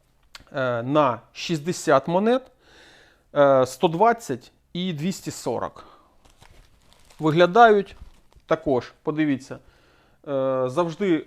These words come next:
е, хотів мати саме кишеньковий. Ти його поклав, все. А у нас вони, на жаль, шістдесят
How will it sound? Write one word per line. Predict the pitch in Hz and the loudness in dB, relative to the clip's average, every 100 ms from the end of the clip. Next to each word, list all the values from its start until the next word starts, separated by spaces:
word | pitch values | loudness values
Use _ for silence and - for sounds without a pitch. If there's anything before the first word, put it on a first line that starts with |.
| _ 143 | _ -6
е, | 139 135 | -4 -4
хотів | 165 151 165 | -6 -6 -4
мати | 175 202 202 151 143 _ _ | 0 -2 -2 -8 -10 _ _
саме | - - 165 160 151 143 - - - | 0 6 8 8 4 2 -8 -20 -6
кишеньковий. | 151 175 156 - 127 110 107 _ - | -2 0 -2 2 2 2 -4 _ 2
Ти | 160 | 4
його | 156 147 143 - _ | 4 4 2 0 _
поклав, | 160 196 240 294 - _ _ _ | -4 -2 -2 -4 -10 _ _ _
все. | - - 127 - _ _ - - - - | -4 2 2 0 _ _ -20 -20 -10 4
А | 160 170 165 | 6 8 6
у | 180 | 4
нас | 226 226 - | 0 0 -2
вони, | 151 175 175 | -2 -2 -2
на | 143 | -2
жаль, | 151 165 | 0 -2
шістдесят | - - 135 139 147 - 202 | -2 -10 -14 -14 -12 -4 -2